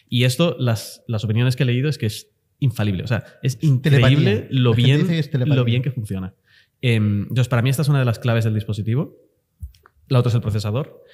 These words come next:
Speaker 1: Em, y la última es la calidad de las pantallas, que esto es donde también han, han, eh, roto completamente la, la competencia. Em, ellos proponen resoluciones cuatro K por cada ojo.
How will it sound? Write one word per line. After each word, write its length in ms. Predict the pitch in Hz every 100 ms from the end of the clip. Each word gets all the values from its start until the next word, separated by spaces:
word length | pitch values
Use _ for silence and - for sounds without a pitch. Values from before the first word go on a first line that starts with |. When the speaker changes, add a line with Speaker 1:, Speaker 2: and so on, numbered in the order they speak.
| _ _ _ -
Speaker 1:
Em, 840 | 120 113 104 104 101 98 95 98 - _
y 300 | 131 113 110
la 140 | 107
última 520 | 123 151 165 180 277 - _
es 140 | 127 123
la 120 | 123
calidad 220 | 120 110
de 60 | 120
las 100 | 123
pantallas, 640 | 104 101 98 90 104 - -
que 60 | -
esto 120 | 143
es 180 | 123 -
donde 180 | 117 110
también 240 | 104 110
han, 400 | 110 110 107 98 -
han, 560 | 104 104 101 98 104 -
eh, 200 | 101 -
roto 360 | 127 123 120 117
completamente 520 | 120 107 104 107 113
la, 240 | 113 98 -
la 120 | 104
competencia. 600 | 101 101 98 98 95 90 - _ _ _
Em, 400 | 120 107 98 98
ellos 400 | 127 131 147 - - _ -
proponen 720 | 127 113 139 165 185 190 - -
resoluciones 560 | 113 127 117 131 113
cuatro 320 | - 131 139
K 360 | 131 139 - - _ -
por 160 | 120
cada 240 | 123 127 113
ojo. 360 | 104 - -